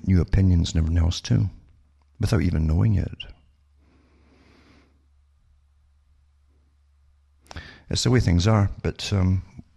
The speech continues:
as I say, the public really have been bypassed a long time ago.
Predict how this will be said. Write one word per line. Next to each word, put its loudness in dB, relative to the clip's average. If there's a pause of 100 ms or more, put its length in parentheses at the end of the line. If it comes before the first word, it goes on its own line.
(540)
as -2
I 0
say, 2
the -6
public 0
really -2
have -2
been -6
bypassed -2
a -6
long -4
time -6
ago. -4